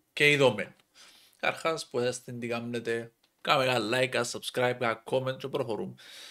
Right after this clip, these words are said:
Τον λοιπόν, μπορώ να σας προσβάλλω ή να προσβάλλω και εμένα, αλλά ίσως σε τούν τη γενιά, τούν την εποχή που ζούμε, τούν την κοινωνία,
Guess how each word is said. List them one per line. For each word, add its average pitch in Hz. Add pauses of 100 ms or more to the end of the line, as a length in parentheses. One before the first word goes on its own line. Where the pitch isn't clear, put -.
(160)
Τον 123
λοιπόν, 117
μπορώ 165
να 220
σας 233
προσβάλλω 147 (760)
ή 165
να 170
προσβάλλω 151
και 131
εμένα, 127
αλλά 139
ίσως 233
σε - (600)
τούν 202
τη 196
γενιά, 143
τούν 151
την 165
εποχή 147
που 147
ζούμε, 139
τούν 147
την 156
κοινωνία, 147